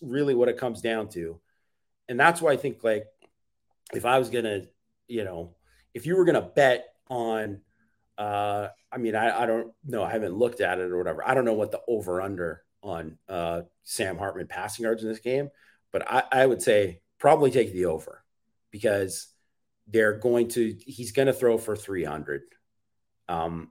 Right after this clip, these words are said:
and they're going to, you know, they're gonna throw the ball a lot, because until Navy decides, like, "Oh God, we can't do this anymore." But they didn't <laughs> decide that. They, they, like, doubled down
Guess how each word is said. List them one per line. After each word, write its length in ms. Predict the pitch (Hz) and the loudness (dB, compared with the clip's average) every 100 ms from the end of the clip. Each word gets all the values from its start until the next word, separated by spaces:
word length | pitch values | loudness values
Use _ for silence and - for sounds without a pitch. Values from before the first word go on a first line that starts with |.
| - | -8
and 180 | 107 98 | -6 -4
they're 100 | 98 | -4
going 340 | 107 104 104 | -2 -2 -2
to, 460 | - 98 87 85 - _ _ _ _ _ _ _ _ _ _ - | -6 -2 -2 -2 -8 _ _ _ _ _ _ _ _ _ _ -8
you 100 | 107 | -8
know, 160 | 65 - - | -6 -14 2
they're 160 | 143 139 | 8 10
gonna 140 | 185 | 10
throw 180 | 170 175 | 10 8
the 80 | 127 | 10
ball 520 | 123 196 101 95 95 | 10 10 10 6 2
a 40 | |
lot, 440 | 110 214 113 107 - | 4 4 4 -2 -6
because 560 | 123 131 120 120 - - | 6 8 8 6 2 0
until 300 | 135 190 190 | 4 6 6
Navy 400 | 135 143 135 131 | 6 4 2 -4
decides, 640 | 127 120 - 127 127 120 | -4 -4 -2 4 6 6
like, 240 | 107 92 - - - | 2 -2 -6 -12 -10
"Oh 80 | - | -12
God, 280 | 98 90 90 | -8 -6 -6
we 100 | 98 | -8
can't 300 | - 107 90 | -6 -6 -6
do 120 | 107 | -6
this 160 | 98 87 | -8 -6
anymore." 440 | 87 82 78 78 _ _ _ - | -6 -6 -8 -12 _ _ _ 6
But 240 | 170 - _ _ _ _ _ - | 6 6 _ _ _ _ _ 0
they 140 | 151 | 4
didn't 160 | 277 185 | 4 4
<laughs> 80 | 143 | 2
decide 380 | - 226 233 - | 6 6 8 8
that. 180 | - | 6
They, 160 | 143 - | 6 4
they, 240 | 117 165 | 6 4
like, 340 | 185 120 120 - | 6 4 2 4
doubled 400 | 147 143 - - | 4 4 0 0
down 540 | 123 240 110 73 78 | 2 2 0 -6 -14